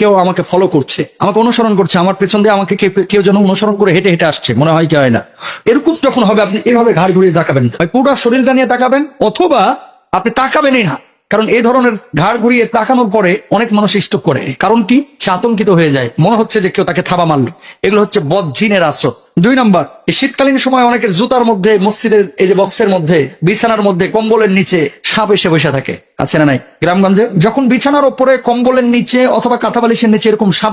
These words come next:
দেখবেন, প্রথমে মারবেন না, নবীজির নিষেধাজ্ঞা আছে। কি করবেন? সাপটাকে চলে যেতে বলবেন। যদি সাপটা চলে যায়, চলে গেল, যদি না যায় তারপর আপনি অ্যাকশনে যাবেন। কারণটা কি? যদি না যায় তাহলে জানতে হবে এই দুষ্ট, আর যদি চলে যায় তাহলে জেনে নেবেন যে এই সাপটা জিন। কারণ জিনেরা দুইটা রূপ খুব পছন্দ করে,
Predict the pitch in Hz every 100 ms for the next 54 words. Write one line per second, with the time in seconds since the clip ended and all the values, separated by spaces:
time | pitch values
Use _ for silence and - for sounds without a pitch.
0 | 180 196 196 175 208 202 190 165 143 127
1 | - - _ 165 180 185 190 180 185 147
2 | 139 - - - 175 202 170 127 - -
3 | - 156 175 - 190 175 151 147 131 131
4 | 180 202 208 214 247 262 269 277 285 -
5 | - - 196 165 139 123 - - 165 233
6 | 247 247 302 254 277 262 240 240 202 190
7 | 190 160 139 123 220 269 277 220 349 -
8 | - 196 196 226 254 254 226 208 202 190
9 | 180 165 160 - 147 _ - 170 190 170
10 | 220 233 277 - - 165 151 202 240 220
11 | 214 208 180 185 170 196 127 143 135 -
12 | - 190 233 240 139 233 247 170 247 247
13 | 214 220 294 233 175 170 147